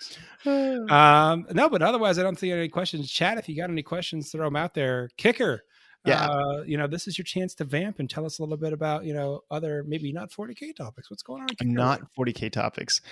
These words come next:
Speaker 1: Um, <laughs> and there's the photo of Stephen Box just popping back up. Yeah. Um, uh, geez. I wish, I wish, wish, wish, man, that I could figure out the next event,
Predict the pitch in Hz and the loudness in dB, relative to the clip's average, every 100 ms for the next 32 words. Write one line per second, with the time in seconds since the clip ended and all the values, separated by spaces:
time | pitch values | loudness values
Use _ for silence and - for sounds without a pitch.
0 | - - 131 131 127 147 - - - 262 | -14 2 4 4 4 4 4 0 6 10
1 | 208 190 196 196 180 175 165 165 151 147 | 10 10 10 10 8 4 6 8 8 6
2 | 131 - 127 120 - 113 - - - - | 4 -2 -4 -2 -2 -4 -10 -10 -10 -8
3 | - - 117 90 - - - - - - | -8 -8 -4 -2 -2 -6 -6 -16 -20 -20
4 | - 147 139 - 165 - 147 156 151 139 | 0 4 4 2 -8 -2 4 6 6 4
5 | 131 - - - - 139 139 135 131 - | 0 -10 -18 -16 0 6 8 8 4 -2
6 | - - - - - - 143 139 131 156 | -8 -6 -6 -8 -4 2 4 6 4 4
7 | 165 - - - _ _ _ - 131 135 | 2 -2 -6 -10 _ _ _ -2 0 2
8 | 127 127 139 - - 131 127 - 123 123 | 2 0 0 -6 -4 -2 -2 -6 -4 -2
9 | 123 - 127 127 127 123 123 120 123 127 | -4 -6 -4 -2 -2 0 0 0 -2 -2
10 | 120 117 117 113 113 - 120 110 110 | -2 -2 -4 -4 -4 -6 -8 -8 -8